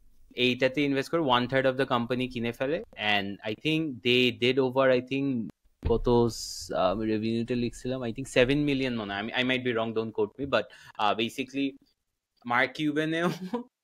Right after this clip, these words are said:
you can ask Mark Cuban to draw for you, and they make extra two, three hundred thousand dollars আর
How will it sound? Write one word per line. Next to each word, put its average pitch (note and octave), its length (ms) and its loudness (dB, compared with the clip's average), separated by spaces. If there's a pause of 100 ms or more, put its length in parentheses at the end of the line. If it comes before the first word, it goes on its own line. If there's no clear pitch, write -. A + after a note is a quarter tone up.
you C3 140 -6
can C#3+ 240 0
ask C3+ 340 0
Mark B2+ 320 2
Cuban C#3+ 320 -2
to C#3 80 -8
draw A#2 260 0 (120)
for C3+ 120 2
you, D3+ 160 0
and A2 240 0 (680)
they A#2 180 6
make A#2 240 0 (160)
extra B2 300 -4
two, B2+ 140 -6
three A#2+ 340 -6
hundred A2+ 300 -2 (300)
thousand G2+ 340 0
dollars F#2 400 0
আর F2 60 -6